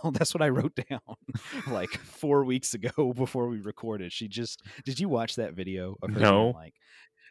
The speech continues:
Speaker 1: "Oh, she came out, she's got a YouTube channel now."
Speaker 2: Brie Larson?
Speaker 1: Really? Yeah, Brie Larson.
Speaker 2: I
Speaker 1: Very
Speaker 2: don't even
Speaker 1: exciting.
Speaker 2: care about Will Smith's YouTube channel. What makes
Speaker 1: Oh,
Speaker 2: you
Speaker 1: I
Speaker 2: think I'm
Speaker 1: know.
Speaker 2: gonna care about Brie Larson having a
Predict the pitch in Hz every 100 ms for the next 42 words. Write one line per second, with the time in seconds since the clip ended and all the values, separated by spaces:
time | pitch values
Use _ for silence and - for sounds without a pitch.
0 | - 156 180 131 - 135 180 170 156 -
1 | 110 - 110 135 - 101 - 85 76 71
2 | - 104 107 80 92 - - 135 110 _
3 | _ _ - 127 123 82 95 110 104 -
4 | 82 - 160 185 180 160 - 131 120 117
5 | 87 98 117 113 - - 113 110 - -
6 | 87 80 - 85 78 - 82 80 82 104
7 | - 110 - 110 107 110 117 104 98 92
8 | - 101 95 87 69 90 90 87 90 90
9 | - 80 78 80